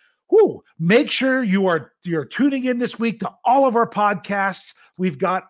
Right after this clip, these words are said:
almost our entire normal lineup for you that we normally have with our YouTube shows are,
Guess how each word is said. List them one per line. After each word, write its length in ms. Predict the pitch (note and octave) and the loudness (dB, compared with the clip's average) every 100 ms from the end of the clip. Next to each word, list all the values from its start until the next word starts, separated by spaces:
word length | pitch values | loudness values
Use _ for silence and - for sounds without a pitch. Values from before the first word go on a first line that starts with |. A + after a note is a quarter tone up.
| - | 0
almost 540 | A#3+ C#4 B3+ A3+ - | 2 2 0 -2 -2
our 100 | F#3+ | -2
entire 480 | E3 - F3 F#3+ F#3+ | -2 -4 -4 -2 -2
normal 500 | D#3 E3+ G#3+ G#3 G#3+ | -2 0 0 2 2
lineup 460 | F#3 F#3 F#3 F#3 C#3+ | 2 0 0 -4 -4
for 240 | F#3 F3+ | -2 -2
you 120 | F3 | 0
that 100 | E3 | -4
we 100 | C#3 | -4
normally 360 | C#3+ E3+ D#3 C#3 | -4 -6 -6 -10
have 440 | - G3 G3+ E3+ - - - | -6 -2 -2 -2 -12 -20 -6
with 160 | D#3+ D3 | -4 0
our 160 | A#2+ | -2
YouTube 420 | A#2+ F3 A3+ A#3 G3+ | 0 -2 0 -2 -2
shows 320 | A3+ A3 F#3 | 0 0 -2
are, 140 | F#3 | -6